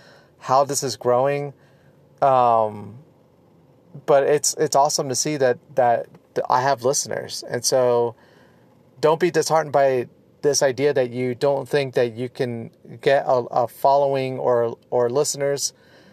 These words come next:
That's not even that important. Like, I don't do that for the, uh, I don't do this for growth. If I did, I would be promoting this all the time.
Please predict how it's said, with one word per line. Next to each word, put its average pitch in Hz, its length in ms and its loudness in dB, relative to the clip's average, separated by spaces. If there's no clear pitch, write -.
That's 185 180 2
not 214 120 2
even 196 160 -2
that 190 120 4
important. 147 640 -2
Like, 143 180 -2
I 156 80 4
don't 165 180 0
do 160 160 0
that 135 200 2
for 123 180 0
the, 117 300 0
uh, 117 320 2
I 143 80 2
don't 170 200 0
do 160 160 0
this 156 240 0
for 123 200 0
growth. 127 640 0
If 143 140 0
I 139 100 4
did, 170 260 2
I 147 80 4
would 135 140 0
be 131 120 -6
promoting 139 460 -4
this 131 160 -6
all 127 100 2
the 120 80 -4
time. 147 420 -2